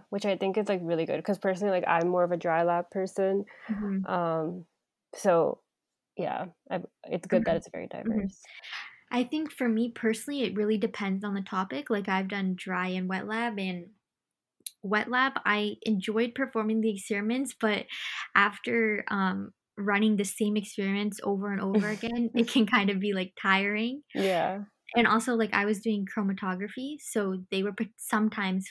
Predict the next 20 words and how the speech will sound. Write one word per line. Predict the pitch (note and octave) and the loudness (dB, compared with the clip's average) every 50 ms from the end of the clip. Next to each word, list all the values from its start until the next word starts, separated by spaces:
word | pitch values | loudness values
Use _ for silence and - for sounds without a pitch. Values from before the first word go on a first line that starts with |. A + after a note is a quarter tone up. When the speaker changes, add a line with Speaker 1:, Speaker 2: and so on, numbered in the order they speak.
| - _ | -12 _
Speaker 2:
four-hour | - G#3 G#3 G#3 G#3 - - G3 G3 F#3+ F#3+ F#3+ F#3 F#3 | -6 -4 -4 -2 -2 0 0 0 0 -2 -4 -6 -6 -8
trials, | - - G3 F#3+ F#3+ G3+ A3 A#3 C4 C#4+ D4+ D4 - - _ _ _ _ - | -10 -8 -8 -6 -6 -4 -4 -4 -6 -6 -8 -10 -14 -20 _ _ _ _ -8
Speaker 1:
Oh | A3 G3+ G3 | -4 -2 0
Speaker 2:
which | A3 G#3+ F#3+ | 0 2 2
Speaker 1:
my | A#3+ | 0
Speaker 2:
is, | G#3+ - | 0 0
like, | G#3 F#3+ F#3 | -2 -4 -4
Speaker 1:
God. | F#3 F#3 F3+ F#3 F#3 G3 G3+ | -4 -6 -6 -6 -4 -4 -2
Speaker 2:
very | G3 G3 G3 G3+ G3 G3 F#3+ F#3+ F#3+ | -2 -2 -4 -4 -6 -8 -8 -8 -6
long. | F#3+ G#3 B3+ D4 D#4+ - _ _ _ _ - | -6 -6 -6 -8 -10 -14 _ _ _ _ -10
Speaker 1:
Yeah. | G#3 G3+ G3+ G3+ G3 F#3+ F#3 F#3 F#3 F#3 F#3 F3 - F3 F#3+ G#3 G3 - - - - - - - - - - - | -6 -4 -2 -2 -2 -2 -4 -4 -4 -4 -4 -4 -6 -6 -6 -8 -8 -10 -10 -10 -10 -10 -10 -12 -12 -8 0 4
Speaker 2:
Um, | - A3 G#3+ G3+ F#3+ F#3+ F#3+ F#3 | 6 6 6 6 4 2 2 4
but | - A3+ G3+ A3 | 4 4 4 4
then | A3 G#3+ G#3+ | 4 4 4
when | G#3+ G#3 | 2 2
I | G#3 G#3+ | 0 0
did | G3+ G3 G3+ F#3+ - | 0 0 -2 -4 -4
clinical | - - A#3+ G#3+ G#3 G#3 G3+ - G#3 F#3+ | -4 0 0 0 0 0 -2 -2 -4 -4
dry | F#3 - G3+ G#3 A3 | -2 -2 0 0 0
lab, | G#3 G3 G3 G3 G3 G#3 G3+ | 0 -2 -4 -6 -8 -10 -12